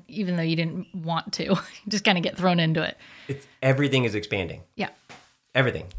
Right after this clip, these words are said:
Speaker 2: And, and, and that's even, like, can be in your fitness, that can be in, like, it could be everywhere. But then the, the hope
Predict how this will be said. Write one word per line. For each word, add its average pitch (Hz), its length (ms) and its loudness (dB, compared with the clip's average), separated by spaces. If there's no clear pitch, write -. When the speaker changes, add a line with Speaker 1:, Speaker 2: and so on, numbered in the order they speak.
Speaker 2:
And, 139 120 2
and, 156 200 8
and 160 160 8
that's 170 240 2
even, 135 240 0
like, 90 260 -6
can 123 200 -6
be 110 180 -4
in 135 80 0
your 151 100 0
fitness, 110 440 -2
that - 160 -8
can 107 120 -8
be 110 160 -8
in, 120 140 -6
like, 113 180 -2
it 156 60 -2
could 202 100 -4
be - 220 -6
everywhere. 98 760 -2
But 104 220 -6
then 135 360 2
the, 98 240 -6
the 95 140 -8
hope 90 760 -10